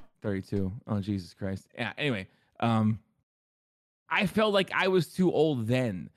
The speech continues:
A lot of you guys, though, were young. You know what I mean? Like, and this is, like, some dad advice right now, but, like, you might as well just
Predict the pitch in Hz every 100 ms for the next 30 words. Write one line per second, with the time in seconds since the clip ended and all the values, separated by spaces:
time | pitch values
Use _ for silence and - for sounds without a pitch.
0 | _ _ _ 113 135 175 180 190 180 180
1 | 165 180 160 135 127 143 117 107 98 -
2 | - 123 123 127 131 127 117 113 123 127
3 | 131 131 143 131 139 117 113 117 131 143
4 | 131 151 139 156 160 160 170 175 113 120
5 | 113 104 _ _ _ _ - 135 156 143
6 | 143 160 139 113 143 135 113 110